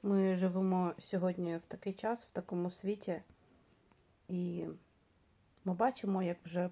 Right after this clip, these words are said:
по землі шириться ад, примножуються війни, примножується насильство. Люди просто стають звірами. І що не здолає ад?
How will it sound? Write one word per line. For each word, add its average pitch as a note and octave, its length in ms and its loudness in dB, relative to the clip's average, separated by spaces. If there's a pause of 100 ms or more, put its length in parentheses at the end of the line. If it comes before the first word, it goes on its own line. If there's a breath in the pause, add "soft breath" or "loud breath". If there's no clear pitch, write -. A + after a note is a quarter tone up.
по F#3+ 100 -2
землі F#3+ 420 4 (580 loud breath)
шириться F#3 500 0
ад, F#3 360 -2
примножуються F#3 680 0
війни, F#3 500 0
примножується F3 640 -6
насильство. F#3+ 760 -4 (1040 loud breath)
Люди G3 300 2
просто F3+ 420 -4
стають E3 440 -8
звірами. F3+ 500 0 (1400 loud breath)
І F3+ 420 -2 (1300)
що D#4+ 300 0
не G#3 200 4
здолає E3 520 0
ад? D#3+ 280 -8